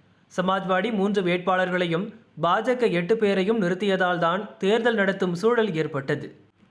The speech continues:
முன்னதாக சமாஜ்வாடி தலைமை கொறடா மனோஜ் பாண்டே அந்த பதவியை ராஜினாமா செய்தார். அவர் பாஜக வேட்பாளரை ஆதரிக்கலாம் என கூறப்படுகிறது. நேற்று அகிலேஷ் நடத்திய ராஜ்யசபா தேர்தல் ஆலோசனை கூட்டத்தை மனோஜ் பாண்டே உள்பட எட்டு பேர் புறக்கணித்தனர்.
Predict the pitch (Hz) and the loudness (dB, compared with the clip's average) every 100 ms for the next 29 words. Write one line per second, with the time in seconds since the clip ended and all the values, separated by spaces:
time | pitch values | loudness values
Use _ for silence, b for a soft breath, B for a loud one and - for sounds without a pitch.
0 | _ 175 196 220 202 208 262 208 190 240 | _ -6 0 2 2 2 0 0 0 0
1 | 226 233 226 220 190 214 226 220 202 196 | 2 2 2 2 2 2 2 2 2 2
2 | 180 180 196 202 185 175 180 233 202 180 | 2 0 0 2 0 2 0 0 -2 0
3 | 180 185 220 220 196 214 175 190 233 220 | 0 2 2 2 2 4 2 2 0 0
4 | 196 147 135 135 - - b b 175 185 | 0 -2 -2 -2 -4 -12 b b -2 0
5 | 233 190 185 202 240 240 190 196 208 196 | 2 2 2 2 2 2 2 2 2 2
6 | 196 180 160 175 196 190 180 180 226 220 | 2 2 2 2 0 0 0 0 2 0
7 | 202 190 180 175 139 139 151 - _ 156 | 0 0 0 0 -2 0 -2 -2 _ -4
8 | 180 208 - 247 196 247 247 247 214 208 | 0 0 0 0 0 0 0 2 0 0
9 | 208 202 190 185 214 240 220 208 202 190 | 0 0 2 2 0 0 2 2 2 0
10 | 202 202 175 185 202 196 185 180 175 180 | 2 2 2 0 0 -2 0 0 0 0
11 | 175 180 202 160 175 240 240 233 220 208 | 0 -2 -4 -2 0 0 0 0 2 2
12 | 185 185 185 196 220 220 160 165 226 190 | 0 0 2 2 0 -2 -6 -2 0 0
13 | 202 220 214 208 160 135 151 135 | 0 0 0 0 -4 -2 -2 -2